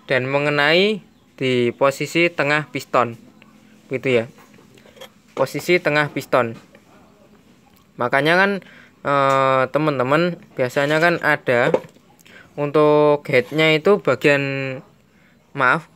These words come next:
bagian pistonnya itu bagian depan dengan belakang, eh, kerak tebalnya itu berbeda, gitu ya. Masih tebalan yang depan, kalau nggak gitu ketebalan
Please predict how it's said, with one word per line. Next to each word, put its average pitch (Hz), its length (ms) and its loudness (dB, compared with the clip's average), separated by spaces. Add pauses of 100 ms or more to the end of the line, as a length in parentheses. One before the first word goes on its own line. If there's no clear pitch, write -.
bagian 139 400 -2
pistonnya 135 480 0
itu 147 320 -2
bagian 131 320 -2
depan 156 320 0
dengan 131 400 -4
belakang, 147 560 -2 (720)
eh, 147 340 2 (140)
kerak 160 240 2
tebalnya 151 480 -2
itu 196 160 -4
berbeda, 127 560 0 (720)
gitu 123 240 -2
ya. 120 40 -8 (680)
Masih 151 240 0
tebalan 165 480 0
yang 135 140 2 (260)
depan, 143 400 -2 (160)
kalau 139 240 -2
nggak 120 240 -2
gitu 175 320 0 (720)
ketebalan 165 720 0